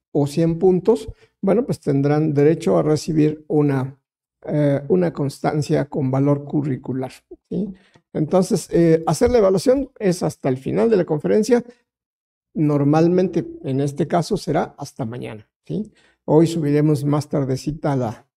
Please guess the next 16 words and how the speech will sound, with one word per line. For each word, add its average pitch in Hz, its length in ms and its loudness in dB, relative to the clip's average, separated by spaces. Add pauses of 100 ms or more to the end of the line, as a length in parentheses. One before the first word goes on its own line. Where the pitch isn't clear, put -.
(380)
la, 147 400 -8
las 147 200 -8
preguntas 202 840 2
y 151 80 0
haremos 143 400 0
ya 147 140 0
la, 127 320 -6 (340)
la, 143 480 -8
la, 143 320 -6
la 151 160 -2
evaluación 151 540 2
lista 190 240 0
para 156 240 0
que - 80 -12
ustedes 175 280 2
mañana 147 460 0